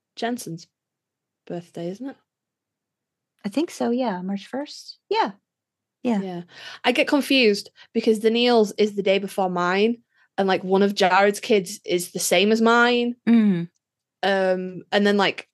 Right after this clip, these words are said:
Speaker 1: Jensen's twins are the same as my eldest son.
Speaker 2: <laughs>
Speaker 1: And Sam's birthday is a few <laughs> days before my youngest son's
Speaker 2: <laughs>
Speaker 1: birthday. There are so many birth-, the only birthday, like,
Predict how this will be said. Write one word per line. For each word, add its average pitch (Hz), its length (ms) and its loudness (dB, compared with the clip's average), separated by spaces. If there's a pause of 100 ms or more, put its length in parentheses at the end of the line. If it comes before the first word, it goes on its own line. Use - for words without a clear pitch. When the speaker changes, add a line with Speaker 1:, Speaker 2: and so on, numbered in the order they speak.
Speaker 1:
Jensen's 233 480 -2
twins 240 800 0
are 208 60 2
the 202 100 0
same 202 400 0
as 190 120 -4
my 185 200 -2
eldest 226 520 0
son. 294 500 0
Speaker 2:
<laughs> 202 40 -4 (1120)
Speaker 1:
And 202 240 0
Sam's 247 680 2
birthday 240 560 4
is 220 180 0
a 202 80 0
few 233 300 0
<laughs> - 0 -
days 254 280 0
before 262 280 2
my 226 120 2
youngest 269 600 2
son's 294 300 0
Speaker 2:
<laughs> 214 60 -10
Speaker 1:
birthday. - 880 -2 (480)
There 320 120 2
are 403 80 6
so 311 400 4
many 285 260 -2
birth-, 262 300 0
the 269 140 -2
only 339 320 2
birthday, 233 680 0 (160)
like, 226 240 -2